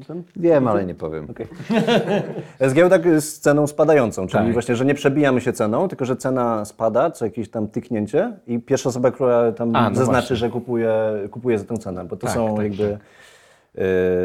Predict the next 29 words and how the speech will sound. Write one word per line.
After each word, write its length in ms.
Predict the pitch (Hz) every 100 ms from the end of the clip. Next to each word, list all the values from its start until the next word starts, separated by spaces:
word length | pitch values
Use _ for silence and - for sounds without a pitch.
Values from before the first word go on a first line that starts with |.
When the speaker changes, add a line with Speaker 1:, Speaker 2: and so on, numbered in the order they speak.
| 90 90 90 92 92
Speaker 1:
wartość 460 | 90 117 117 95 82
tego 220 | 101 104
spada 400 | - 123 95 87
autentycznie 560 | 92 107 101 98 92 90 95 -
z 120 | -
każdą 260 | 95 101 92
chwilą. 360 | - 85 85 98 _
Speaker 3:
Tak. 220 | 107 87 - _ _ _ -
Speaker 1:
Mm, 460 | 110 98 98 101 107
i 40 |
to 80 | 101
jest 100 | 107
giełda, 240 | 120 113 113
która 180 | 120
obsługuje 360 | 110 127 113 120
cały 240 | 120 123
świat 320 | 131 131 90 -
w 40 |
zasadzie. 480 | 101 95 92 87 90 98 -
Tam 220 | 95 95
w-, 120 | -
oni 200 | 101 104
chyba 180 | 104 110
dostarczają 420 | 107 113 120 127
Speaker 3:
No, 60 | 123
Speaker 1:
dwadzieścia 220 | 117 117
cztery 180 | 135 123
Speaker 2:
cały 120 | 123
Speaker 1:
godziny. 300 | 117 113 104